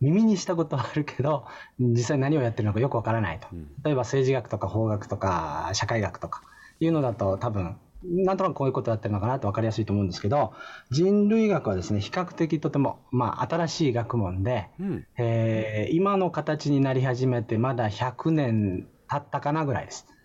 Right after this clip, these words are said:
Speaker 2: へー。
Speaker 1: で、その前からもちろん、基本的な方向性としては、異文化も含めて人間社会を理解したいと。自分たちの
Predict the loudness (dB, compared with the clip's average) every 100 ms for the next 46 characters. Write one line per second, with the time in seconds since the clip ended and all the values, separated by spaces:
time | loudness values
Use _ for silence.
0 | -8 -2 0 2 0 2 2 2 0 0
1 | -2 -2 -4 -6 -16 -6 0 0 2 0
2 | 0 -2 2 0 2 0 0 -2 -2 -2
3 | -2 -2 0 2 2 2 0 -2 0 -2
4 | -4 0 0 2 0 0 -2 _ 0 2
5 | 2 0 0 0 0 0 -2 -4 -6 -6
6 | -10 -18 _ -12 -2 0 0 0 -2